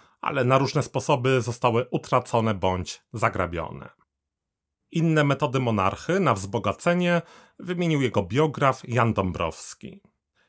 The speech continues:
Kazimierz Wielki, jak pisał ten badacz, wziął się energicznie do kolonizacji wsi i miast. Przedmiotem szczególnej opieki królewskiej były młyny, stanowiące poważny dochód w gotówce, a będące monopolem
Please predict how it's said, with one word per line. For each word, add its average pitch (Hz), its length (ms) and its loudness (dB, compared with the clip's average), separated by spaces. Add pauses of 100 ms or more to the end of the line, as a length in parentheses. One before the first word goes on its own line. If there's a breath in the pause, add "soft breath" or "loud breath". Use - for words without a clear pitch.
Kazimierz 110 460 0
Wielki, 190 600 -2
jak 123 280 -2
pisał 117 260 0
ten 87 200 -4
badacz, 156 600 0 (400 soft breath)
wziął 185 280 0
się - 200 -2
energicznie 131 640 -2
do 113 100 -2
kolonizacji 107 600 -2
wsi - 600 -6
i 101 80 -4
miast. - 640 -6 (560)
Przedmiotem 139 540 -2
szczególnej 131 480 0
opieki 113 380 -6
królewskiej 151 800 -2 (280 loud breath)
były 180 260 4
młyny, 87 520 0 (580 soft breath)
stanowiące 143 500 2
poważny 123 420 0
dochód 101 280 -4
w 90 40 -10
gotówce, 147 720 0
a 123 100 -2
będące 117 480 0
monopolem 98 760 0